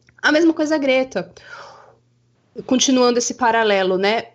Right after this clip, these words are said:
Ela não tá falando coisas que estão saindo, assim, simplesmente da boca dela, que ela tirou do nada.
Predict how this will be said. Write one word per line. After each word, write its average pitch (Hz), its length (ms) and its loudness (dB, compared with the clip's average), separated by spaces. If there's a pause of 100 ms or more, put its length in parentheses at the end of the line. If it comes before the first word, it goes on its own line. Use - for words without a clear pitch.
Ela 294 340 2
não 269 200 -2
tá 285 260 -2
falando 247 460 -4
coisas 247 680 0
que 233 440 -4
estão 254 340 -2
saindo, 233 500 0
assim, 233 180 -2
simplesmente 233 880 0
da 214 120 0
boca 214 320 0
dela, 190 200 0
que - 80 -6
ela 185 80 -2
tirou 214 300 0
do 220 140 -2
nada. 170 500 -2